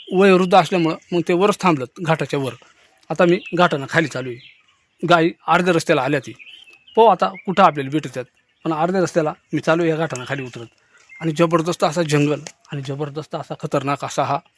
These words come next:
घाट आहे, चामदरीचा घाट. आणि पावसामुळे ना बरंचसं असं रस्तं धुवून गेलं ते.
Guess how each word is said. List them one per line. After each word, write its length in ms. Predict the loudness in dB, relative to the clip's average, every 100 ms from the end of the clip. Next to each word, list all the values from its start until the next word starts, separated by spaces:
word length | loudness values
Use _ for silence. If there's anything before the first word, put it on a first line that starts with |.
| _ -20 -10
घाट 200 | -6 -4
आहे, 100 | -6 -12 _
चामदरीचा 460 | 0 0 -4 -8 -6
घाट. 140 | -6 -8 -20 _ _ -20 -20 _ 2
आणि 360 | 6 6 6 2 6
पावसामुळे 500 | 8 8 6 6 4
ना 100 | 0 -8 _ _ -20 -20 _ _ _ 0
बरंचसं 360 | 4 4 6
असं 180 | 6 6
रस्तं 260 | 4 4 0
धुवून 200 | 2 2
गेलं 160 | 0 -4
ते. 160 | -8